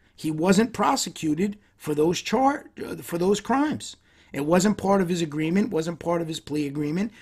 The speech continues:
so he got off. If these allegations are true, based on everything that's being laid out, me personally, I believe it's true based on everything I read, everything I've seen, based on the actual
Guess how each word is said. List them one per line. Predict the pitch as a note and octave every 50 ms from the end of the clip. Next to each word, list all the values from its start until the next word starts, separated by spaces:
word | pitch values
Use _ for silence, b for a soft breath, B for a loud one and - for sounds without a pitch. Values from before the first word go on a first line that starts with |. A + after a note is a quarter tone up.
| B B B
so | - - F3 E3 D3
he | D3 E3+
got | E3 E3 E3+ E3+ F3 E3
off. | D#3 D#3 E3+ F#3 - - - b b b b b b b b b b _ _ _ _ _ _ -
If | - - - C#3+ - -
these | D3+ D3+ C#3+ E3
allegations | D#3 D#3+ D#3+ E3 D#3+ E3 E3 E3 - - E3 D3+ C#3
are | D3
true, | A#2+ - - - E3 E3+ G3 A3+ A#3+
based | G3+ E3 D3 C#3+ C3+ - - -
on | D3 C#3+ C#3 D3
everything | D3 C#3+ D3+ D3 - D3+ D3+
that's | D3 C#3 C3+ B2
being | B2 C#3 C#3+ C#3 C#3 C3+
laid | C3 B2+ B2+ B2+ B2
out, | A#2+ B2 D3+ G3+ - - - _ _ _ _ - - - - - - - - - - - b b b b b b b b b b b -
me | B2+ C#3+ D#3 E3+
personally, | D#3+ - - D3+ D#3 D#3 - - G#3+ G#3+ G3+
I | C3+ C#3
believe | C3 C#3 C3+ C3+ C3 B2+
it's | A#2+ -
true | - - - D3+ E3 F#3
based | E3 D3 C3 B2 - -
on | C#3 C3
everything | C3+ B2+ C#3 B2+ C3 C3 C3+
I | B2+
read, | A#2 A#2 C3 C#3 D3 D3+ C#3+
everything | C3+ A#2+ C3+ B2+ B2 B2 A#2+
I've | A#2+ A#2 A2+ - - -
seen, | - - - D3 D#3 D#3 D#3+ D#3 D3+ B B B B B -
based | D#3 D#3+ D#3+ D#3 - - F3
on | D#3+ D#3+ C#3+ C#3
the | D3 C3+
actual | C#3 - - - - - - D3 C#3+ C#3+ C3 B2 B2